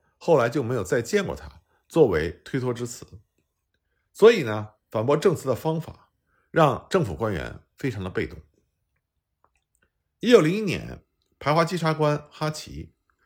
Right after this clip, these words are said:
就告诉财政部长说，佛尔蒙特州的检察官沃沃德接受了政府提供的证人，因而使得百分之七十五的土生华人被遣返。次年七月呢，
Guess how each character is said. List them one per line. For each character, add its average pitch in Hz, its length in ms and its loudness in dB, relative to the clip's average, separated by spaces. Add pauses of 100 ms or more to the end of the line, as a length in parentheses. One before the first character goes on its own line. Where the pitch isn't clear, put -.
(140)
就 143 120 -8
告 147 280 4
诉 80 340 -8
财 98 140 -10
政 110 120 -6
部 104 80 -8
长 - 160 -12
说， - 300 -20 (840)
佛 190 100 4
尔 208 60 6
蒙 180 160 2
特 190 160 2
州 156 180 2
的 113 320 0
检 85 100 -8
察 82 140 -8
官 110 240 -6 (440)
沃 165 120 2
沃 123 100 4
德 - 440 -8 (360)
接 196 220 6
受 190 220 2
了 92 280 -2
政 151 160 -2
府 90 80 -8
提 82 200 -12
供 120 120 -6
的 107 60 -6
证 104 180 -8
人， - 160 -18 (600)
因 196 100 6
而 220 80 6
使 127 160 -4
得 135 100 2
百 85 180 -2
分 90 60 -6
之 135 120 -6
七 180 200 -8
十 175 140 -2
五 123 180 -4
的 67 200 -10
土 73 180 -14
生 104 100 -10
华 90 240 -6
人 62 360 -10
被 101 100 -8
遣 - 240 -12
返。 85 140 -14 (1400)
次 - 140 -2
年 208 160 2
七 - 180 -4
月 185 160 4
呢， 78 300 -8